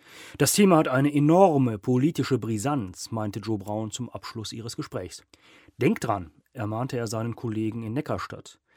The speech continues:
„Früher hat die Stasi nur die Papierbriefe zwischen B R D und D D R mitgelesen. Heute werten Ex-Stasi-Agenten in weiten Teilen Deutschlands die Mail aus.“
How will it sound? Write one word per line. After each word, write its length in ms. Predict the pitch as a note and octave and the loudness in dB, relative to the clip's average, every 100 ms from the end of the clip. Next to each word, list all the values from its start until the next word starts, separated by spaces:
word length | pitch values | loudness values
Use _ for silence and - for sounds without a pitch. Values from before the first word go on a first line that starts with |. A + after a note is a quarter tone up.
| _ _ _ _ | _ _ _ _
„Früher 680 | - - F3 A3+ C#3 D3+ F#3 | -20 -8 0 6 6 6 2
hat 140 | G3 | -4
die 100 | G#3 | -6
Stasi 560 | - D#3+ C3+ C#3 D3 E3+ | -4 2 2 2 0 0
nur 200 | D3+ C#3 | 2 0
die 100 | C#3 | -2
Papierbriefe 1000 | D3+ C#3 G3+ B3+ F3 A#2 A2 G2+ A2+ G2+ | -4 -6 -2 -2 -2 -4 -6 -6 -6 -8
zwischen 440 | - B2+ - C3 | -8 -6 -4 -2
B 140 | C3 | -2
R 180 | C3+ B2+ | -2 -4
D 300 | A#2 G#2+ A2+ | -4 -4 -4
und 340 | B2 C3 B2+ B2+ | -4 -6 -6 -4
D 120 | C3 | -2
D 140 | D3+ | -2
R 180 | D3 A3+ | -2 -2
mitgelesen. 800 | G3+ - B2 G#2 G2 F2+ F#2 F2+ _ _ _ _ - | -2 -2 -4 -4 -6 -10 -16 -18 _ _ _ _ 0
Heute 560 | A#2 C3 D3+ A#3 A3 | 2 4 2 0 2
werten 380 | D3 C3+ C3 C3+ | 2 0 0 -4
Ex-Stasi-Agenten 1400 | D3+ G3 - - E3+ D3+ D3+ D#3 D3 C#3+ C#3 C3+ - C#3+ | -4 -6 -8 -4 0 2 2 0 -2 -2 -2 -2 -6 -8
in 280 | C3+ B2+ A2+ | -4 -4 -2
weiten 380 | A#2+ A#2+ D3+ C#3+ | -2 -2 -4 -4
Teilen 400 | D3 C3+ D3+ C#3+ | -2 0 0 -2
Deutschlands 720 | A#2 A2 - A#2 G#2+ G#2 - _ _ | -4 -6 -6 -8 -8 -10 -16 _ _
die 120 | G#2+ | -6
Mail 280 | A2+ F#3+ G3+ | -4 -4 -4
aus.“ 400 | G#2 F#2+ G2 - | -8 -10 -14 -20